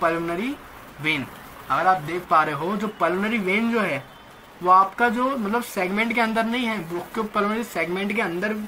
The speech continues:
pulmonary vein नहीं होता, तो उसको बिल्कुल अच्छे से याद कर लेना। Actually, मुझे pulmonary vein जो है, वो अपना कहाँ रहता है, वो इंटरसेगमेंटल, ये जो कनेक्टिव tissue है ना,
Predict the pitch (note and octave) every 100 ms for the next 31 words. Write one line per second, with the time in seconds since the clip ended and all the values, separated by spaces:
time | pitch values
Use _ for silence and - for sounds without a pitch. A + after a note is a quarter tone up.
0 | - - - F#3 G#3+ A3+ A3 A3 B3 B3+
1 | G#3 D#3+ - - - - - - - F3+
2 | F3+ G#3+ A#3 A3 G#3 A#3 G#3+ F3 G#3 G#3+
3 | G#3 F3+ F3+ D3 G#3 G#3+ A#3 G3 E3+ G3
4 | A3+ E3+ F3+ G#3+ G3+ E3+ G3+ C#4 - -
5 | - F3 F3 G#3 G#3+ G#3+ A3 G#3+ A3 A3
6 | C4 C4+ F3 G3+ - - F3 F#3 G3 A#3+
7 | A3+ F#3+ F#3+ F#3 F3+ D3+ E3 G3+ E3+ D#3
8 | D#3 G#3+ G#3+ G#3 G#3+ A#3+ C#4